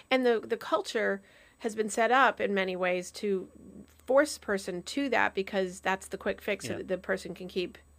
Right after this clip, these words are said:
Speaker 1: playing. When we're talking professional or semi-professional
Speaker 2: Yeah.
Speaker 1: that can stay within the range of not getting caught with drug testing, all that stuff,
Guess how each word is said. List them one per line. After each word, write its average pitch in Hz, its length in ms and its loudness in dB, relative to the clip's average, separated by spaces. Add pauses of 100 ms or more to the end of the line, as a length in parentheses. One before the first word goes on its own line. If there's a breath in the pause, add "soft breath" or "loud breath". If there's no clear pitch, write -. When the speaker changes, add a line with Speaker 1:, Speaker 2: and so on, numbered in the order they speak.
(120)
Speaker 1:
playing. - 320 0
When 190 100 -4
we're 190 100 -2
talking 196 320 -2
professional 196 480 -2
or 170 40 -8
semi-professional 196 800 -6
Speaker 2:
Yeah. 175 100 -2
Speaker 1:
that - 80 -10
can 175 180 -10
stay 185 240 -4
within 180 240 -6
the 180 80 -8
range 180 260 -8
of - 80 -14
not 180 200 -8
getting 175 260 -6 (320 loud breath)
caught - 240 -2
with 190 100 -6
drug 226 220 4
testing, 202 380 -2
all 185 100 2
that 196 80 0
stuff, 190 220 -2